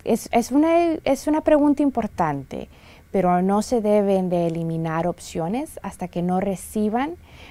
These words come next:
una carta donde les ofrezca la cantidad de ayuda que les van a proveer a sus hijos.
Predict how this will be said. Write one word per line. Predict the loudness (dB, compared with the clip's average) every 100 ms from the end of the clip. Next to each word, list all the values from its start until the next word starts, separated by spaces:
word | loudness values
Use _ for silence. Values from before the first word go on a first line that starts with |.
| -14
una | -6 -2 -2
carta | -2 -4 -2 -2
donde | -2 -2 -2
les | -6 -8
ofrezca | -10 -2 2 0 -2 -14 -16 -8 -4 -4 -8 -12
la | -8 -4 -4 -4 -4 -6 -4
cantidad | -4 -2 -2 0 0 0 -4 -6
de | -2
ayuda | -2 0 0 0
que | -2 -6
les | -8 -8
van | -8 -6
a | -6
proveer | -6 -6 -4 -6
a | -8
sus | -12 -16 -14
hijos. | -14 -10 -10 -10 -14